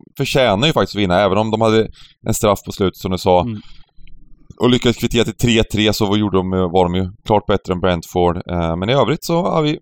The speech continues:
Speaker 1: vi var he-, helt okej på det, måste jag ändå säga.
Speaker 2: Ja, jag tycker det.
Speaker 1: Mm.
Speaker 2: Ja. Ja, men då så.
Speaker 1: Så att, eh, ja, men vi får gratulera.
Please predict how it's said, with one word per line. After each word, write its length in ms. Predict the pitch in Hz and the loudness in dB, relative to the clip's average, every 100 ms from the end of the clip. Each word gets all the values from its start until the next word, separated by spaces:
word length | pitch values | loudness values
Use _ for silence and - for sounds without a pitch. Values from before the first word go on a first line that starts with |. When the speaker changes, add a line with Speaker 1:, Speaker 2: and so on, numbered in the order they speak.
| - | -10
Speaker 1:
vi 180 | - - | -14 -14
var 180 | - - | -14 -14
he-, 420 | 143 - - 147 | -12 -14 -10 -2
helt 140 | 170 - _ | -2 -2 _
okej 360 | - - 156 139 - | -4 0 0 2 2
på 200 | 113 123 | 4 4
det, 80 | |
måste 200 | 165 - | 2 0
jag 20 | 143 | 0
ändå 100 | 110 | 0
säga. 300 | 113 87 78 | 2 2 2
Speaker 2:
Ja, 240 | 160 185 - | -2 -10 -14
jag 80 | - | -14
tycker 280 | 175 - 185 | -14 -12 -12
det. 100 | 143 - _ _ _ _ _ _ _ _ _ _ - - - | -12 -16 _ _ _ _ _ _ _ _ _ _ -20 -16 -6
Speaker 1:
Mm. 180 | 104 143 - _ _ _ _ _ | -6 -6 -12 _ _ _ _ _
Speaker 2:
Ja. 180 | 131 151 - - - - _ _ _ _ _ | -10 -10 -10 -20 -20 -20 _ _ _ _ _
Ja, 120 | 131 | -8
men 160 | 151 156 | -6 -6
då 140 | 185 | -6
så. 140 | - 131 | -4 0
Speaker 1:
Så 80 | |
att, 200 | 113 - | 0 2
eh, 80 | 107 | 2
ja, 240 | 107 104 107 | 4 6 4
men 100 | 143 | 4
vi 80 | |
får 80 | 147 | 0
gratulera. 540 | 147 156 165 139 156 | 0 0 2 2 4